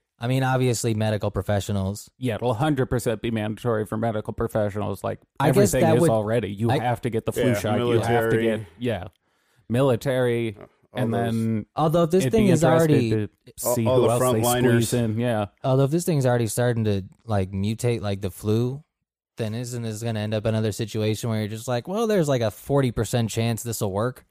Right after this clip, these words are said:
Speaker 2: No, 'cause it's not mutating in, like, a fucked up way yet. They, they had someone
Speaker 1: Yet.
Speaker 2: on, uh, some,
Speaker 1: Yet.
Speaker 2: like,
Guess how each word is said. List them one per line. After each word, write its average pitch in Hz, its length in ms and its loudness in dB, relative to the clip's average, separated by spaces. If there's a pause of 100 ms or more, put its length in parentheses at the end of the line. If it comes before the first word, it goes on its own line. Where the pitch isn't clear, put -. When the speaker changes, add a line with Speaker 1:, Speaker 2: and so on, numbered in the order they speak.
(360)
Speaker 2:
No, 175 280 0
'cause 175 200 -4
it's 170 180 -4
not 202 280 -2
mutating 135 760 -2
in, 120 80 -4
like, 117 240 -4
a 101 200 -6 (420)
fucked - 720 -6
up 127 240 2
way 117 400 2
yet. 104 460 -4
They, 131 220 0
they 147 180 0
had 185 180 -2
someone 135 240 2
Speaker 1:
Yet. 120 80 2
Speaker 2:
on, 117 180 -2
uh, 104 300 -6 (300)
some, 117 360 0
Speaker 1:
Yet. - 120 -12 (240)
Speaker 2:
like, 107 240 -4